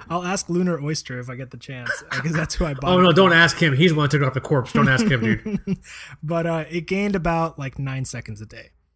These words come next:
Speaker 1: which I think isn't too bad for Speedmasters. Um, with,
Speaker 2: Okay.
Speaker 1: with that movement, I think that's pretty normal. These things aren't like Kosk or anything, but that, that was the, that was the only issue. Um, and like I said, I think,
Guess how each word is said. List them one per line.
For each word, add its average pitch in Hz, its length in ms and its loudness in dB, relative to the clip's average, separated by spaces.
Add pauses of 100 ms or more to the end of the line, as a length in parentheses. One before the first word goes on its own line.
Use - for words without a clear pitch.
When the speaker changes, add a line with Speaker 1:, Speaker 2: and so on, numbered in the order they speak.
(200)
Speaker 1:
which 165 140 -6
I 220 80 -2
think 240 220 -6
isn't 220 240 -6
too 214 200 -6
bad 190 260 -6
for - 120 -10
Speedmasters. 190 1000 -8 (540)
Um, 151 420 -4
with, 156 180 -6
Speaker 2:
Okay. 151 300 0
Speaker 1:
with 160 180 -4
that 160 160 -6
movement, 165 280 -4
I 151 60 -6
think 151 220 -8
that's 147 140 -10
pretty 147 220 -8
normal. 139 320 -6
These 147 200 -4
things 131 220 -8
aren't 120 180 -10
like 110 180 -14
Kosk - 460 -10
or 113 60 -12
anything, 113 480 -14 (360)
but 175 120 -10
that, 196 180 -8
that 196 120 -4
was 185 200 -2
the, 160 140 -6
that 175 140 -4
was 175 160 -2
the 156 100 -2
only 131 320 -6
issue. 117 480 -10 (520)
Um, 113 440 -12 (800)
and 151 80 -6
like 131 100 -6
I 123 60 -8
said, 120 200 -8
I 120 80 -8
think, 131 260 -6